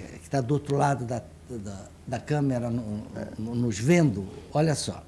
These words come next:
Speaker 1: tá?
Speaker 2: Rastrear pra tirar o
Speaker 1: Rastrear.
Speaker 2: pra tirar o mal pela raiz, né?
Speaker 1: Tirar o mal pela raiz.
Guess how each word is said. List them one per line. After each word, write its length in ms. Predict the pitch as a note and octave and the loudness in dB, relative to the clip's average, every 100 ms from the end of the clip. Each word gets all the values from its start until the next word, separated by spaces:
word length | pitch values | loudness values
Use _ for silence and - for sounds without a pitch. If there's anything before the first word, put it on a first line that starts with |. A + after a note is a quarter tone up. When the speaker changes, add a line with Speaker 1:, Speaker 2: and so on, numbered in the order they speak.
| - - - | -18 -18 -4
Speaker 1:
tá? 220 | B2 C3 - - - | -2 -2 -4 -16 6
Speaker 2:
Rastrear 560 | D#3+ E3+ F#3+ F3 F#3+ | 8 8 8 12 12
pra 120 | G3 G#3+ | 12 6
tirar 280 | G#3+ G#3 | 12 12
o 20 | - | 12
Speaker 1:
Rastrear. 760 | G3+ - C4+ B3 F3 C#3+ - - | 12 8 8 12 12 12 4 8
Speaker 2:
pra 100 | F3+ | 8
tirar 300 | F3 F#3+ G3+ | 12 12 12
o 60 | |
mal 180 | G3 G3+ | 12 12
pela 220 | G#3 G#3 | 12 12
raiz, 340 | G3 G3+ F3+ E3+ | 12 12 12 10
né? 180 | E3+ G3+ | 10 12
Speaker 1:
Tirar 220 | A3+ A3+ | 12 12
o 80 | A3+ | 12
mal 240 | G#3+ A3 | 12 10
pela 320 | G#3+ A#3 A#3+ | 8 6 8
raiz. 580 | G#3+ A#3 A#3 A3+ E3+ - | 8 8 8 8 4 0